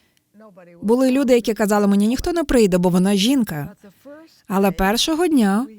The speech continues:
у нас зібралось чотири тисячі людей, а останнього вечора у нас було більше двадцяти тисяч.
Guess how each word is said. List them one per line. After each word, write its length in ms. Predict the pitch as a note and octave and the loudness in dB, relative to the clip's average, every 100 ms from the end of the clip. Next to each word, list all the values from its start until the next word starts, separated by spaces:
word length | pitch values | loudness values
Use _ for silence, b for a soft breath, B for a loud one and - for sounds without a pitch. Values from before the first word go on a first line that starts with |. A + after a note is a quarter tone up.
| G3+ F#3+ | -20 -12
у 80 | G3+ | -2
нас 220 | G#3 A3 | 2 2
зібралось 480 | G#3 A3 G#3 G3+ G3+ | 2 2 0 0 -2
чотири 440 | - F#3+ G3 G#3+ D4 | -4 -2 0 0 0
тисячі 480 | A#3+ G3+ F#3+ - | -2 -2 -2 -2
людей, 380 | F#3+ G3 G3 C#3 - E3 F3+ G3 C4 A3 | -2 -2 -2 -4 -12 -20 -20 -20 -20 -12
а 120 | G3+ G#3 | -2 0
останнього 580 | G3+ G3 F#3 G3 A3+ | 0 0 0 2 0
вечора 380 | C4 D4 - C#4 | 0 0 -2 0
у 100 | A#3+ | 0
нас 180 | G3+ G3 | 0 0
було 240 | F#3+ G3 | -2 -2
більше 360 | F#3 G3 B3+ A#3 | -2 -2 -2 -2
двадцяти 480 | G3+ G#3 G#3+ G#3 D4 | -2 -2 -2 -2 0
тисяч. 520 | B3+ F3 D3+ C#3+ - | 0 -2 -4 -8 -12